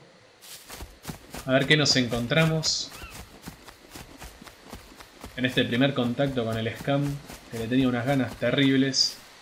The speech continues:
Acá hay algo tirado, a ver si en una de esas puedo lootear y no vi. A ver. Nada en la basura. Nada por acá.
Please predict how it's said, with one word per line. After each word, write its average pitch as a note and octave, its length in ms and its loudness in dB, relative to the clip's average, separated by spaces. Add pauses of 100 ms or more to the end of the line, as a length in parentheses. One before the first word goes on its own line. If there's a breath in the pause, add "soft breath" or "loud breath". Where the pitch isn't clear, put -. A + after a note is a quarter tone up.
(1120)
Acá C#3+ 180 -2
hay C3+ 80 2
algo G#2 200 -4
tirado, A2 300 -4
a - 20 -2
ver C#3 120 0
si A2 220 -2 (720)
en A#2+ 100 -4
una A#2+ 160 0
de A#2+ 60 0
esas A#2+ 240 0
puedo A#2+ 220 0
lootear A#2 320 4
y A#2 60 0
no A#2 100 -2
vi. D3 200 2 (880)
A A#2 100 -8
ver. B2+ 80 -6 (1900)
Nada B2 220 0
en A2+ 60 -4
la A2 60 -2
basura. E3 560 4 (1800)
Nada C3 160 -4
por A#2 180 -6
acá. D#3 320 2